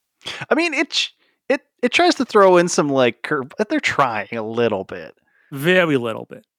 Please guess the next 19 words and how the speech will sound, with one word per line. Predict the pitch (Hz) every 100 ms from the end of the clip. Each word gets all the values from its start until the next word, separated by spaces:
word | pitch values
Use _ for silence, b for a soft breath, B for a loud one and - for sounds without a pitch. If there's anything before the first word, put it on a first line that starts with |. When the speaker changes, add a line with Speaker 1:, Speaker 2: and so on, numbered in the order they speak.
| _ _ _
Speaker 2:
Very | 131 131 156
Speaker 1:
Like, | 143 -
you | 226
know, | 196 160
the | 170
little, | 165 165
like, | 156 135 123
"Oh, | 135 151
we're | 147 139
gonna | 143
throw | - 143 139
a |
curveball | - 151 135 131 123 117 113 110
about | 110 110 110 104 - _ _ _
who | - 151 135
actually | 123 127 - 123 113
did," | 117 110 -
you |
know? | 151 90